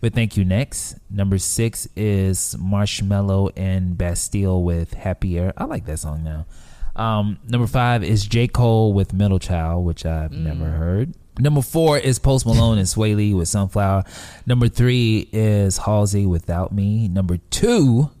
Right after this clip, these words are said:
Speaker 1: this week is Ariana Grande with Seven Rings. And beating Ariana Grande is Lady Gaga and Bradley Cooper with Shallow coming in at number one. And it's only because of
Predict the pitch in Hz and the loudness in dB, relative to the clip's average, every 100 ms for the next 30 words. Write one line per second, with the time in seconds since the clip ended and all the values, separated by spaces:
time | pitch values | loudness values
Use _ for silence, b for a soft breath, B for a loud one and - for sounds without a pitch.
0 | - - - 82 87 95 - 104 101 - | -6 -4 -2 -2 -2 -4 -2 0 0 0
1 | 135 143 135 127 117 117 117 110 107 120 | 0 2 2 2 2 2 2 2 2 0
2 | 107 131 113 110 110 110 101 98 - 127 | 2 2 2 2 4 2 2 0 -2 0
3 | 127 117 156 170 170 165 - 127 123 117 | 2 2 2 2 2 0 0 2 2 4
4 | 107 101 - 67 - 98 107 151 151 b | 2 4 4 6 4 4 2 2 -2 b
5 | b b b _ _ - 104 101 95 95 | b b b _ _ 0 2 4 4 2
6 | - - 110 113 107 101 101 98 98 95 | -2 -4 0 2 2 0 0 0 0 0
7 | 107 104 123 135 156 143 - 143 - 110 | 0 2 2 2 0 0 2 2 2 2
8 | 104 107 117 B B B B B - 104 | 4 2 0 B B B B B -2 2
9 | 104 101 - - - - - 131 110 92 | 2 2 -2 -12 -14 -8 -4 -2 0 -2
10 | - 110 107 107 104 95 101 98 90 90 | 0 0 2 2 0 0 0 2 0 0
11 | 165 208 226 247 262 214 185 151 143 127 | 0 2 2 4 4 2 2 4 4 4
12 | 117 - 110 104 98 95 | 2 0 0 2 2 0